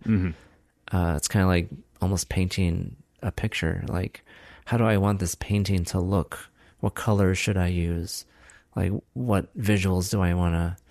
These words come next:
Speaker 2: uh, focus in on that not only informs the viewer, this is what this dystopia looks like in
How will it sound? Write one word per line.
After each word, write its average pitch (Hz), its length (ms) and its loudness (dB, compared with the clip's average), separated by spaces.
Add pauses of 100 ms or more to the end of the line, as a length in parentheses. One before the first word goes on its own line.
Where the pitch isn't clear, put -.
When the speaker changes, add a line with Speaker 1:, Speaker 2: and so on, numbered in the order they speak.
(400)
Speaker 2:
uh, 90 260 -2
focus 92 440 0
in 95 120 4
on 82 380 4
that 85 260 0 (960)
not 117 220 6
only 104 500 4 (220)
informs 107 520 2
the 95 120 2
viewer, 92 540 4 (340)
this - 160 2
is 107 140 4
what 101 340 4 (680)
this 95 220 4
dystopia 98 540 4
looks 95 280 0
like 90 360 0 (240)
in 107 160 6